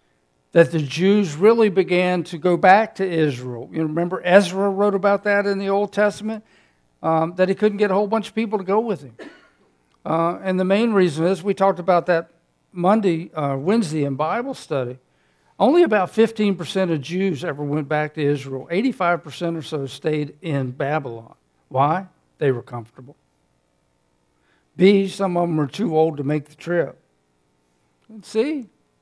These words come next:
why go? We got everything we need here, three hots and a cot. Let's stay where we are. These sixty-nine weeks of verse twenty-five, or four hundred eighty-three years from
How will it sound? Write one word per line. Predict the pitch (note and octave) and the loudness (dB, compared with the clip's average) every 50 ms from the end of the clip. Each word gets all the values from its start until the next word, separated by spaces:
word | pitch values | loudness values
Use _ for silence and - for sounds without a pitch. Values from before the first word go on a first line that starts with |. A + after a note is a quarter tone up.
| _ _ _ _ _ _ _ _ _ _ _ _ _ _ _ _ _ _ _ _ | _ _ _ _ _ _ _ _ _ _ _ _ _ _ _ _ _ _ _ _
why | F3 E3+ F#3+ G#3+ | -6 -6 -6 -4
go? | F#3+ G#3+ A3 A#3 A#3 F3 - _ _ _ _ _ _ _ _ _ _ _ _ _ _ _ _ _ _ _ _ _ _ - - | -4 -6 -6 -6 -8 -12 -16 _ _ _ _ _ _ _ _ _ _ _ _ _ _ _ _ _ _ _ _ _ _ -18 -12
We | B3 B3 | -8 -4
got | B3+ G#3+ E3 | -4 0 2
everything | F3 E3+ D#3+ C#3+ F3+ F#3 F#3 | 2 2 2 2 0 0 2
we | F#3 G3+ | 2 2
need | G#3 G#3+ A3+ A3+ F#3+ | 2 2 2 2 0
here, | G3 B3 A#3+ C#3+ C#3 | 0 -2 -2 -2 -4
three | - E3 E3+ F#3 F3 | -8 -8 -6 -4 -2
hots | F3 F#3+ G3+ G#3 - - | -2 -2 -4 -4 -8 -10
and | G3+ F3+ | -10 -10
a | F3 | -10
cot. | - - A3 A#3+ - G3+ F#3 | -8 -6 -6 -6 -6 -8 -10
Let's | G3 F#3+ - | -10 -10 -12
stay | - - - G#3+ G#3 | -10 -8 -8 -6 -6
where | G3+ G#3 G#3 G#3 | -6 -6 -8 -6
we | G3+ G#2 G#2 | -6 -6 -6
are. | A2 A2+ - A3 G#3+ _ _ _ _ _ _ _ _ _ _ _ _ _ _ _ _ _ _ _ _ _ _ _ _ _ _ _ _ _ _ _ _ _ _ _ _ _ _ _ _ _ _ _ _ _ _ _ _ _ _ _ _ _ _ _ _ _ _ _ _ _ _ _ _ _ _ _ _ _ _ | -6 -8 -10 -10 -14 _ _ _ _ _ _ _ _ _ _ _ _ _ _ _ _ _ _ _ _ _ _ _ _ _ _ _ _ _ _ _ _ _ _ _ _ _ _ _ _ _ _ _ _ _ _ _ _ _ _ _ _ _ _ _ _ _ _ _ _ _ _ _ _ _ _ _ _ _ _
These | - G3 G#3+ F3 | 2 4 4 4
sixty-nine | - A3 A3+ G#3+ - - A3 G#3+ G#3+ G#3+ G3+ G3 F3 E3 | 2 0 0 0 0 0 2 4 6 4 4 4 4 4
weeks | F#3+ G3 F#3+ - - | 4 4 2 0 -6
of | - D3+ | -8 -8
verse | D#3+ F3 F#3+ F#3 - - - | 0 2 2 2 2 -2 -8
twenty-five, | - - F#3+ G3 F3+ E3+ D3 - F#3+ F#3 F#3+ F#3+ F3 E3 D#3 D3 D3+ | -8 -2 0 2 2 2 0 2 2 4 4 6 6 6 4 2 0
or | - D#3+ C#3+ | -2 -4 -6
four | B2+ - - G3+ G3+ E3+ | -4 -2 2 2 4 4
hundred | F#3+ G3 F3+ F3+ E3 | 4 2 2 2 2
eighty-three | E3 F3+ F3+ F3 E3+ - - E3+ F3 F3 E3+ | 2 2 2 0 -2 -4 -4 -2 0 0 0
years | D#3 D#3 E3 F3+ F#3+ F#3 E3+ E3 C#3+ - | 0 0 4 6 8 8 6 4 0 -4
from | - - D#3 C#3+ D#3 E3 | -6 -4 -4 -4 -4 -6